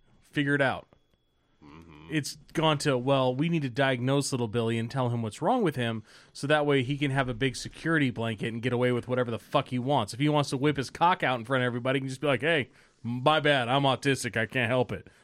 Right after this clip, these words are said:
Speaker 1: I got the hornies today."
Speaker 2: Yeah, they can do what they want. It's weird.
Speaker 1: And I, I think that's, I think that's a problem. Like, I, I knew a kid, he's, like, I think eighteen now,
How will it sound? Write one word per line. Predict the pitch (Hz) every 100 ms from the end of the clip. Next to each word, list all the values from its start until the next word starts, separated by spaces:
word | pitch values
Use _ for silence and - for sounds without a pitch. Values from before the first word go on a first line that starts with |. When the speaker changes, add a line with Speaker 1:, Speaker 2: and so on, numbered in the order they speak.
| -
Speaker 1:
I | 135
got | 139 131
the |
hornies | 131 143 123 101
today." | 110 104 87 -
Speaker 2:
Yeah, | 127 120
they | 92
can | 107 135
do | 135
what | 131
they | 107
want. | 107 185 131 -
It's | - -
weird. | 160 214 143
Speaker 1:
And | 156
I, | 151 151
I | 170
think | 165 226 -
that's, | 170 - -
I | 131
think | 156 214
that's | 185 135
a |
problem. | 110 120 123 131 90 - _ _ _ _
Like, | 123 123 113
I, | 143 151
I | 135 160
knew | 170 160 160
a | 127 - _ _ _
kid, | - 165 170
he's, | 151 147 151 123 - - _
like, | - 113 -
I |
think | 107 151
eighteen | 127 127 - 135 107
now, | 113 98